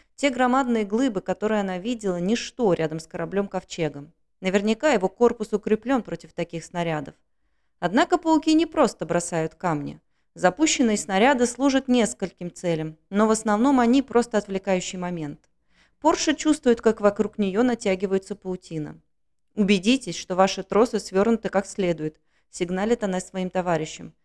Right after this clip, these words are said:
«Это будет резко». Спустя считанные секунды она с отрядом выброшена в пространство по касательной, которая пересечётся с траекторией Гильгамеша, выходящего на стационарную орбиту.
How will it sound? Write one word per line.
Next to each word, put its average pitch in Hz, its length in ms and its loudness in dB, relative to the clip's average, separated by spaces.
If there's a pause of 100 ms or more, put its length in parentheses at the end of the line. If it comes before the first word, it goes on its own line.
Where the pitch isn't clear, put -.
(160)
«Это 190 300 2
будет 196 340 0
резко». 156 500 -4 (480)
Спустя 226 400 -2
считанные 302 480 2
секунды 226 640 -2
она 190 240 0
с - 80 -4
отрядом 226 500 2
выброшена 220 460 0
в - 80 -16
пространство 214 580 -2
по - 120 -6
касательной, 180 640 -2
которая 254 380 -2
пересечётся 220 640 -4
с 208 60 -8
траекторией 185 560 0
Гильгамеша, 175 600 -2
выходящего 208 640 0
на 208 140 -2
стационарную 160 760 -4
орбиту. 156 480 -12